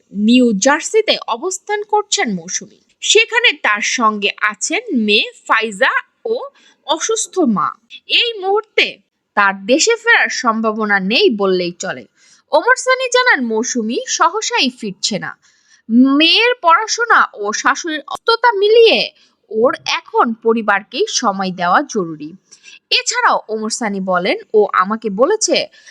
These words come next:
আমি ভুলে যেতে চাই যে আমি মৌসুমী ছিলাম।" আক্ষেপ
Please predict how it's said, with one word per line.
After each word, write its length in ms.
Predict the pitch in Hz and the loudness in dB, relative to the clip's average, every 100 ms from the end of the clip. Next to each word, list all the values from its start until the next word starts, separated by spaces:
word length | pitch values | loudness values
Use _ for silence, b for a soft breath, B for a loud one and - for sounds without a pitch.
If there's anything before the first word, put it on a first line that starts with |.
| B - | B -6
আমি 320 | 202 233 381 | -4 -2 -2
ভুলে 400 | 247 220 294 381 | -2 0 2 4
যেতে 260 | 381 381 | 2 -2
চাই 380 | 359 392 403 277 | -2 0 2 0
যে 180 | 185 196 - | -2 -4 -4
আমি 300 | 196 214 349 | -6 -6 -4
মৌসুমী 420 | 262 208 - 185 | -2 -2 -4 -6
ছিলাম।" 540 | 190 - 180 147 139 185 _ b b b b 269 | -4 -2 -2 -4 -8 -20 _ b b b b -10
আক্ষেপ 360 | - _ 440 | -10 _ -4